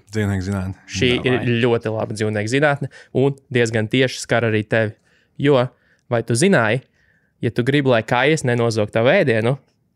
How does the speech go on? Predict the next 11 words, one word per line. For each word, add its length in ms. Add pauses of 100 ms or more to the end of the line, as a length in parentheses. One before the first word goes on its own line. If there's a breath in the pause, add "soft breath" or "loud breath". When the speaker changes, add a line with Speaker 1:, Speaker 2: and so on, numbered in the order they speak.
(120)
Speaker 2:
tām 200
ir 140
jāskatās 420
acīs? 380 (300 loud breath)
Speaker 1:
<laughs> 240
Es 240
zināju, 480
jā, 100
es 140
šito 240
izlasīju. 540